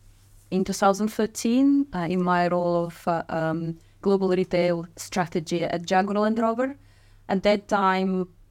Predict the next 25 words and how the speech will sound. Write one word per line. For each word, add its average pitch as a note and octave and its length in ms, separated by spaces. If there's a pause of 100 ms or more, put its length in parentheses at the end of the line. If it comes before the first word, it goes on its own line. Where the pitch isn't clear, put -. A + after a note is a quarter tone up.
(160)
aces, F3+ 800 (100)
I E3+ 80
was E3+ 160
on F3+ 240
autonomous F3 720
driving, E3+ 560
connected, E3 640 (260)
uh, D#3 380
connectivity E3 680
in D#3+ 160
the D#3 100
cars, D#3 480
electrification, D#3+ 920
shared D#3+ 260
mobility. D#3+ 800 (800)
Very B3+ 260
little A#3 240
bit G3 220
of E3 200
buzzwords, E3+ 600
but - 160
also E3+ 400
kind E3 260
of, D#3+ 300
uh, D#3 260